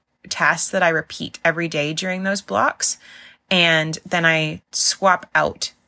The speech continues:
specific things. So for example, like, in my work block, it's not gonna be the same every day. But I just keep this on a note in my iPhone, and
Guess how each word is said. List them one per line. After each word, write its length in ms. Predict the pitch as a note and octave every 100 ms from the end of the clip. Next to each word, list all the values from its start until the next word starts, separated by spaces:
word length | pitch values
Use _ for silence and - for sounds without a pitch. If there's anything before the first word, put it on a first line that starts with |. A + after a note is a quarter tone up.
| _ -
specific 580 | - F3+ - E3 -
things. 480 | - - - E3 - -
So 280 | - E3+
for 160 | E3 E3+
example, 440 | D#3+ E3 D3+ D#3+
like, 200 | D#3 D#3
in 80 | -
my 100 | D#3+
work 260 | D3+ F#3 -
block, 280 | - E3 G3
it's 120 | -
not 160 | D#3+
gonna 160 | D#3+ D#3
be 120 | D#3
the 80 | D#3
same 320 | - D#3+ D3+
every 180 | C#3 C#3
day. 300 | - - - _ - - - _ -
But 200 | E3 -
I 160 | F3 F3+
just 200 | A#3 -
keep 220 | B3+ B3
this 220 | B3 G#3+
on 160 | F3+ E3
a 40 |
note 400 | D3+ C#3+ G3 -
in 140 | F#3
my 140 | E3 D3+
iPhone, 580 | C#3 D#3 - G3 B3+ E4 _ _ _ _ _ -
and 520 | F3 E3 D#3 D#3